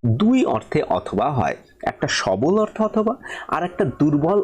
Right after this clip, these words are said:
অর্থে অথবা। তার মানে টি, false and false যদি হয়, তাহলে সেটা কি হয়? আহ, সরি, true and false, সেটাও ট্রু হয়, আবার ট্রু আর ট্রু,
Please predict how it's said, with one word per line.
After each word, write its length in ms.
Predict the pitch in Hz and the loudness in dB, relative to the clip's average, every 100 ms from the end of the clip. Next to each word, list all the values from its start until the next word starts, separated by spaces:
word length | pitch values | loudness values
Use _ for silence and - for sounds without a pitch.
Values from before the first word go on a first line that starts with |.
| - | 0
অর্থে 260 | 92 - | -4 -2
অথবা। 460 | 87 78 78 76 - - | -2 -2 -4 -4 -6 -4
তার 160 | 180 | -2
মানে 280 | 220 147 110 - - - - _ _ _ _ - | 0 0 0 -4 -12 -20 -20 _ _ _ _ -2
টি, 280 | 233 240 294 - - - | 0 0 -2 -8 -10 -2
false 320 | 202 240 240 | 0 0 0
and 160 | 196 165 | -2 -2
false 480 | - 87 165 123 - - - - | -2 0 0 -2 -4 -14 -10 -2
যদি 240 | 113 165 190 | 0 2 0
হয়, 400 | 120 85 80 80 - - - | 0 0 0 -2 -6 -14 -6
তাহলে 440 | 147 - 233 226 | -6 -2 -2 -2
সেটা 220 | 190 175 | -2 -4
কি 140 | 151 127 | -2 0
হয়? 100 | 110 | -2
আহ, 540 | - - 117 95 95 | -4 -4 -2 0 0
সরি, 340 | - - 95 78 - - - | 0 -2 -2 -4 -8 -20 -4
true 440 | 220 240 - - | 0 0 -2 -4
and 80 | 120 | -4
false, 460 | - 117 80 87 - - _ _ _ - | -2 -2 0 -2 -6 -14 _ _ _ -6
সেটাও 380 | 180 175 220 | -4 0 -2
ট্রু 240 | 226 170 165 | 0 0 0
হয়, 240 | 143 143 - - - - | 0 -4 -6 -18 -14 -6
আবার 320 | 156 170 139 - _ _ _ - - | -2 0 -2 -6 _ _ _ -18 -2
ট্রু 280 | 214 247 - | 0 0 -2
আর 120 | 135 - | -4 -4
ট্রু, 280 | - 170 120 | 0 0 0